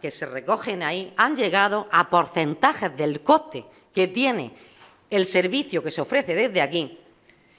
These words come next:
a un noventa y cuatro por ciento, a un ochenta y siete por ciento. Pero es que esto no es un servicio público.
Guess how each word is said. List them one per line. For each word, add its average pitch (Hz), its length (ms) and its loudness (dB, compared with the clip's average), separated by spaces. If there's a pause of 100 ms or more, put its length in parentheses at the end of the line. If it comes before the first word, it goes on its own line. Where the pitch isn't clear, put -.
(160)
a 185 100 6
un 330 180 6
noventa 196 340 4
y 156 40 -6
cuatro 226 340 2
por 214 120 0
ciento, 240 320 -2
a 175 60 8
un 262 160 4
ochenta 190 380 2
y - 20 -10
siete 254 300 -2
por 147 160 -8
ciento. 285 440 -6 (840)
Pero 156 160 -6
es 165 80 -6
que 262 80 -12
esto 269 120 -8
no 185 100 -4
es 139 40 -8
un 127 60 -8
servicio 120 420 -14
público. 110 360 -16